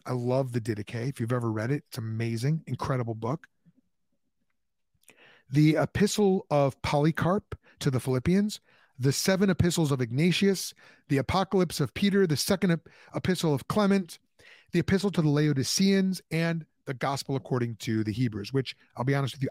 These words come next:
I don't know if that's the same gospel of Hebrews that I mentioned earlier. I'm not sure. I don't know if there were two, if just one.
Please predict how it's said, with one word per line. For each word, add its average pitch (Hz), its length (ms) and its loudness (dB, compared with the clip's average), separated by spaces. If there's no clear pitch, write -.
I 143 60 2
don't 139 160 -2
know 135 140 2
if 123 80 -2
that's 120 200 -4
the 113 80 -10
same 120 220 -2
gospel 110 400 -2
of 104 80 -4
Hebrews 110 320 -2
that 104 100 -2
I 104 60 -2
mentioned 104 300 -6
earlier. 101 340 -6
I'm 123 100 -4
not 107 160 -2
sure. - 260 -6
I - 40 -4
don't 135 80 -2
know 131 80 0
if 117 60 -8
there 120 100 -4
were 117 60 -2
two, 208 320 4
if 135 80 -4
just 120 200 -8
one. 147 280 0